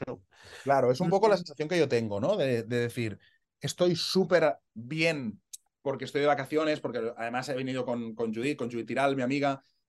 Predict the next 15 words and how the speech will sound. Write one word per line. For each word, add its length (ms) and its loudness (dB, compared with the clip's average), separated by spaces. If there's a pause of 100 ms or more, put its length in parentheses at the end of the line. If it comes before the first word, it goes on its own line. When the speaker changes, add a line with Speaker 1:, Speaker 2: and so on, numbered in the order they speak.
Speaker 2:
eh, 640 -2 (240)
entonces 640 -6 (240)
claro, 200 0
lo 60 -4
estamos 280 -6
viviendo 260 -4
todo 260 2
desde 200 0
la 80 0
ilusión, 580 2
desde 280 0
el 120 -4
hacer 300 -6
cosas, 500 0
de, 280 -2